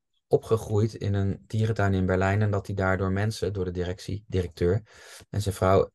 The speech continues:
in de eerste jaren is, eh, opgevoed. Dus ook echt co-, eh, fysiek contact heeft gehad en ook in huis is geweest,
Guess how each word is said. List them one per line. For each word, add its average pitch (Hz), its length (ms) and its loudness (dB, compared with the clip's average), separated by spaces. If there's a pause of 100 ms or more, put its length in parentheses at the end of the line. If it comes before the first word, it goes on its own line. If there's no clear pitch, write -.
in 98 160 -2
de 92 80 0
eerste 98 280 0
jaren 90 320 0
is, - 340 -8
eh, 92 200 0
opgevoed. - 560 -2
Dus 92 180 0
ook 98 160 2
echt - 280 0 (600)
co-, - 140 -4
eh, 104 160 2
fysiek 104 260 2
contact 104 360 2
heeft 95 160 2
gehad 95 300 2
en 95 200 -4
ook 95 160 -2
in 104 120 -2
huis 95 280 0
is 92 100 -10
geweest, - 760 -2